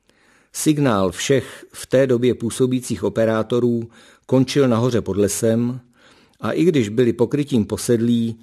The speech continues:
chatičku nepokryli. Milé děti se pak celý den těšily na podvečerní dobrodružnou výpravu k hranici lesa,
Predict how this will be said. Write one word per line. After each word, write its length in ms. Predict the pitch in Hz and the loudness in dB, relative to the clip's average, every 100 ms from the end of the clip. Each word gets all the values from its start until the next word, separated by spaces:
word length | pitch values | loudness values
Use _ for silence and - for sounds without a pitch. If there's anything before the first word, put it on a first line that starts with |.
| - | -10
chatičku 560 | - 110 135 123 - | -6 -2 -2 -2 -2
nepokryli. 680 | 117 90 82 80 76 76 80 87 _ _ _ _ _ _ | -2 -2 -8 -8 -8 -8 -12 -18 _ _ _ _ _ _
Milé 280 | 135 160 113 | 0 4 4
děti 320 | 101 113 131 | 2 0 -2
se 140 | 123 123 | -2 -2
pak 200 | 98 - | -2 -2
celý 300 | 127 120 120 | 0 2 2
den 160 | 95 | 2
těšily 560 | 92 98 - 113 104 104 - - _ | 0 -2 0 0 0 -2 -10 -20 _
na 120 | 104 | -4
podvečerní 640 | 95 107 104 110 117 110 104 | 0 0 2 0 0 0 0
dobrodružnou 720 | 101 104 107 110 104 110 95 | 0 2 0 0 -2 -2 -2
výpravu 600 | 95 92 107 104 101 104 | -4 -4 -2 0 2 0
k 120 | 82 | -2
hranici 460 | 95 98 110 107 85 | -4 0 0 -2 -4
lesa, 520 | 85 - - 98 104 | -6 -6 -6 -6 -8